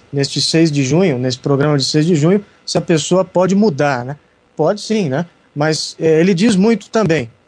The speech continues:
se você quer que o outro mude, você precisa mudar a si mesmo. Quer dizer, mude em você aquilo que você quer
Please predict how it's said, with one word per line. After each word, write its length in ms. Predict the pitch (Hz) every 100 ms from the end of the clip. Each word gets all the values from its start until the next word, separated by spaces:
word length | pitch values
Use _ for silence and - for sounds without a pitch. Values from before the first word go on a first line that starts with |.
| _ _ _
se 440 | - - - -
você 320 | 165 170 - 233
quer 280 | - 165
que 140 | 143 160
o 60 |
outro 400 | 147 226 233 180
mude, 360 | 151 175 240 208
você 240 | 214 196
precisa 220 | 196 - 202
mudar 300 | 190 156 196
a 40 |
si 160 | - 208
mesmo. 280 | 156 143
Quer 120 | 139 143
dizer, 140 | 139
mude 320 | 165 294 208
em 80 | 240
você 600 | 175 180 147 - 208 214 - _ _ _ _
aquilo 340 | 190 147 208 226
que 120 | 208
você 320 | 208 - 160
quer 280 | 180 180